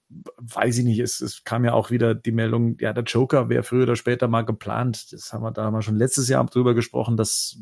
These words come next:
man davon ausgehen kann, dass mal der Joker auch, äh, wenn nicht sogar im, ja, im Höhepunkt der Reihe dann eben auftritt.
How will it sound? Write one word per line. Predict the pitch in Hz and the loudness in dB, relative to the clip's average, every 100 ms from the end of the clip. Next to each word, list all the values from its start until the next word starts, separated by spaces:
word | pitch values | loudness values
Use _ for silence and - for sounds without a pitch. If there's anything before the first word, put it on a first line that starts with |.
| - | -8
man | 117 113 | -2 2
davon | 117 113 | 2 2
ausgehen | 110 113 143 143 123 | 2 2 2 2 2
kann, | 123 123 | 0 0
dass | 117 - - - _ _ _ _ _ - | -2 -4 -10 -16 _ _ _ _ _ -6
mal | 120 117 | -4 -2
der | 117 | -2
Joker | - 123 - | 0 0 2
auch, | 53 69 - - | 2 0 -2 -10
äh, | 58 - | -8 -6
wenn | 123 | -4
nicht | 127 120 | -4 -2
sogar | 117 113 55 55 | 0 0 0 -4
im, | 120 110 | -8 -8
ja, | 98 - _ - | -12 -16 _ -10
im | 117 98 | -6 4
Höhepunkt | 135 175 180 147 151 | 10 12 10 4 2
der | 131 113 | 0 2
Reihe | 113 135 | 2 2
dann | 120 120 | 0 0
eben | 123 120 | 0 -2
auftritt. | - 131 - - 123 | -2 -2 -2 -4 -4